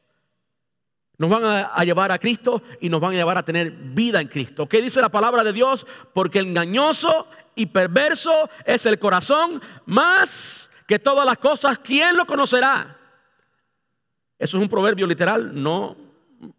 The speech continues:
acuerdo ahora dónde está, pero es, búsquelo, es un proverbio, literalmente, como se lo estoy diciendo, en la versión Reina Valera del mil novecientos sesenta.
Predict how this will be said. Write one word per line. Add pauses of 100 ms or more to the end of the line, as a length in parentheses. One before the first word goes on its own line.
(100)
acuerdo
ahora
dónde
está,
pero
es, (140)
búsquelo,
es
un
proverbio, (160)
literalmente,
como
se
lo
estoy
diciendo, (180)
en
la
versión
Reina
Valera
del
mil
novecientos
sesenta.